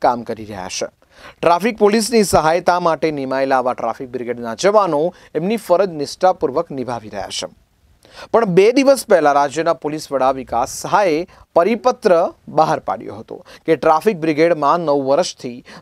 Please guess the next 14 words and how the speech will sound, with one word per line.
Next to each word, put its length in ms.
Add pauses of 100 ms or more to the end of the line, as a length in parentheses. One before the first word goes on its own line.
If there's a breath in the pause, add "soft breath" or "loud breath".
પાંચ 280
વર્ષથી 400
અને 100
ત્રણ 240
વર્ષથી 380
ફરજ 320
બજાવતા 420
જવાનોને 680 (240 loud breath)
નોકરી 500
પરથી 500 (380 soft breath)
છૂટા 200
કરી 200
દેવામાં 340
આવે. 220